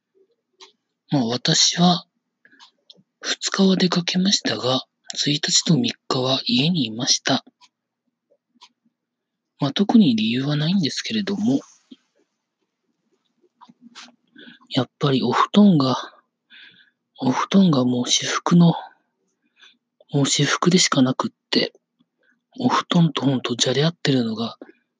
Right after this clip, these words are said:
楽しくてしょうがないんですよね。というのが本音のところでございます。話は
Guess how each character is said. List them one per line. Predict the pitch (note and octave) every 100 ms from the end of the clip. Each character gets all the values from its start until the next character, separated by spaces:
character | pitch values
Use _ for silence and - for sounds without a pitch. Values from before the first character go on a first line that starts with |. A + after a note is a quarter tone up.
| - -
楽 | E3
し | -
く | -
て | C#3
し | - C3+
ょ |
う | B2
が | B2+
な | C3+
い |
ん | B2
で | G#2+
す | - -
よ | G#2+
ね。 | A#2+ C#4 - _ _ _ _ _ -
と | F3
い |
う | F#3+
の | F#3
が | A2
本 | A2 B2+ B2
音 | B2
の | B2
と | - -
こ | C3+
ろ | C#3+
で | B2+
ご | G#2+
ざ | A2+ A2+
い | G#2
ま | G#2 B2+
す。 | D3 - - - _ _ _ _ _ _ _ _ _ _ _ _ _ _ _ _ _ _ _ _ -
話 | - D#3+ E3 G3+
は | D#3+